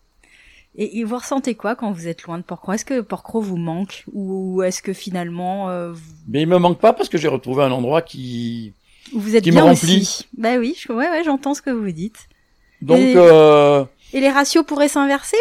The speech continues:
Speaker 1: ou pas ?
Speaker 2: Non, pas du
Speaker 1: <laughs>
Speaker 2: tout.
Speaker 1: Non.
Speaker 2: Non. Euh,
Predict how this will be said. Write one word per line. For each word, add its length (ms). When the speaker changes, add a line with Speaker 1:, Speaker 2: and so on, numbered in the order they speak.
Speaker 1:
ou 80
pas ? 260
Speaker 2:
Non, 80
pas 140
du 80
Speaker 1:
<laughs> 0
Speaker 2:
tout. 100
Speaker 1:
Non. 120
Speaker 2:
Non. 180
Euh, 340